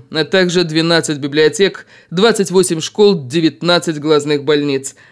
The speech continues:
Для семей инвалидов по зрению и зрячих работников вос были построены сотни домов.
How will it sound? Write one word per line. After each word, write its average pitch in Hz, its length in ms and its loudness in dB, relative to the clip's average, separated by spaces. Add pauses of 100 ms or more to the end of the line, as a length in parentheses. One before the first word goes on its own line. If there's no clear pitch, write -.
(520)
Для 226 220 2
семей 247 260 2
инвалидов 214 480 4
по 196 140 4
зрению 196 400 2
и 151 40 -2
зрячих 175 420 -2
работников 170 600 0
вос 185 220 2
были 170 180 2
построены 170 540 0
сотни 170 320 -2
домов. 170 500 0